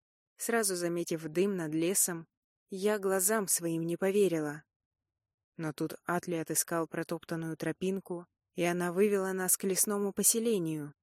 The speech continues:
такому крошечному, что дома можно было посчитать на пальцах одной руки. Поселение оказалось совсем небольшое и состояло из трех крестьянских домов, теплого хлева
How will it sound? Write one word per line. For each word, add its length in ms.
такому 340
крошечному, 880
что 240
дома 340
можно 320
было 220
посчитать 520
на 140
пальцах 580
одной 320
руки. 460
Поселение 600
оказалось 480
совсем 420
небольшое 720
и 80
состояло 580
из 220
трех 320
крестьянских 800
домов, 440
теплого 440
хлева 560